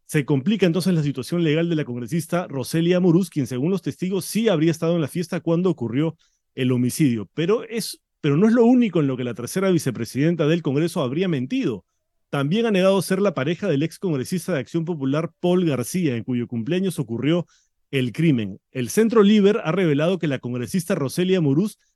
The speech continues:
viajó con Paul García en semanas de representación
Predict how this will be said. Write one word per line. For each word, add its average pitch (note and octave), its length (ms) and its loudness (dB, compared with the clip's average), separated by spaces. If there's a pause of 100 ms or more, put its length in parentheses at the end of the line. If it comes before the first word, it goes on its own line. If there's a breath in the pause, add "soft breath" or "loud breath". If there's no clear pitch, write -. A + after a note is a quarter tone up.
(140)
viajó C#3 520 -2
con C#3+ 220 -2
Paul G#3 180 2
García G3 460 -2
en D3+ 100 -2
semanas E3+ 460 -4
de E3+ 60 2
representación B2+ 840 -4